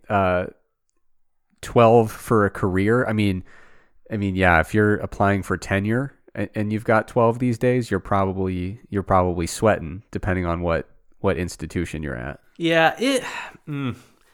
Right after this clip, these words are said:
Speaker 2: it may have just been longitudinal studies, but e-, even, even then, like,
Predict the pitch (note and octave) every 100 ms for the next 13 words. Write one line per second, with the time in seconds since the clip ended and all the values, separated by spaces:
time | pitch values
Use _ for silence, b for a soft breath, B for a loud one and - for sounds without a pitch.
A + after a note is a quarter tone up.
0 | b b - D4+ A3 D3 D3 C#3+ D3+ D3
1 | D#3 C#3+ C3+ D3 C3 B2+ C#3+ C#3 C3 B2+
2 | - B2+ B2 B2 - - D3 G#3 - G#3
3 | G#3+ E3 A#2+ - D#3+ C#3 G#2+ G2 G2 G2
4 | G2+ G2+ -